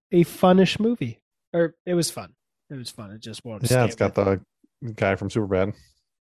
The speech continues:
Speaker 1: Oh, yeah, it, it, uh, <laughs> yeah, I'd recommend Youth in Revolt. I don't think it would, uh, stick as long, uh, with you as long as this one. Um,
Speaker 2: Yeah.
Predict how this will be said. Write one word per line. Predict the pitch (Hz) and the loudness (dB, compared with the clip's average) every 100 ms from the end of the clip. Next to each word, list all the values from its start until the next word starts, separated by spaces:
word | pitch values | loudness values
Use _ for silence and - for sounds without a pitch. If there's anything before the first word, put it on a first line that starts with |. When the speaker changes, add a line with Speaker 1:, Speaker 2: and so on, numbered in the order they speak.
| _ _ _ - | _ _ _ 6
Speaker 1:
Oh, | 208 | 8
yeah, | 208 175 | 8 8
it, | 160 175 160 160 170 165 | 6 4 2 -2 -2 -2
it, | 170 | -2
uh, | 165 160 156 151 143 | -2 -4 -4 -8 -8
<laughs> | - - - - _ _ _ _ _ _ _ _ _ _ _ _ _ _ _ _ _ _ - | -8 -8 -12 -18 _ _ _ _ _ _ _ _ _ _ _ _ _ _ _ _ _ _ -20
yeah, | - _ | -20 _
I'd | 170 180 | -4 0
recommend | 202 202 196 180 | 2 4 6 6
Youth | 170 165 | 4 4
in | 160 | 2
Revolt. | 151 135 143 160 - - | 2 0 -6 -8 -14 -12
I | 143 | -8
don't | 139 139 | -8 -6
think | 151 131 | -8 -8
it | 131 | -8
would, | 123 117 | -6 -6
uh, | 110 | -6
stick | - - 143 - | -8 -8 -10 -12
as | 120 110 | -12 -8
long, | 120 117 113 113 | -6 -6 -8 -10
uh, | 110 101 _ - | -10 -12 _ -16
with | 131 - | -16 -12
you | 123 113 | -12 -10
as | 110 113 | -12 -12
long | 117 117 | -12 -10
as | 104 - | -14 -14
this | 107 - | -14 -14
one. | 110 - _ _ _ _ _ | -18 -20 _ _ _ _ _
Um, | 120 113 110 107 107 | -2 0 0 -2 -2
Speaker 2:
Yeah. | 101 | -4